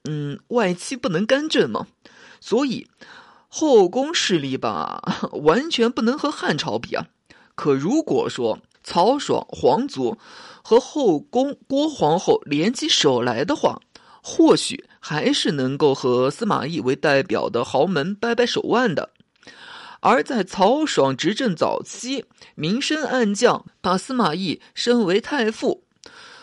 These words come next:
司马懿显得那么乖巧老实，或多或少都有几分后宫这个郭太后和曹爽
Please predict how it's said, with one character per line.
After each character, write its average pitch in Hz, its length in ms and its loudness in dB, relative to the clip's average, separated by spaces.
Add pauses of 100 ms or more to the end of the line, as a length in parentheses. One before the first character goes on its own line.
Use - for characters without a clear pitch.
(140)
司 311 260 -4
马 175 240 2
懿 202 180 0
显 139 300 0
得 175 140 0
那 233 140 2
么 165 140 -2
乖 262 380 0
巧 202 300 0
老 127 320 2
实， - 320 -4 (360)
或 277 320 0
多 262 200 0
或 147 240 6
少 - 300 -2 (100)
都 226 160 6
有 226 100 2
几 127 240 -4
分 208 220 0
后 214 340 4
宫 220 240 4
这 196 140 0
个 147 100 2
郭 262 240 2
太 170 240 0
后 143 180 4
和 160 160 0
曹 202 360 0
爽 135 260 -2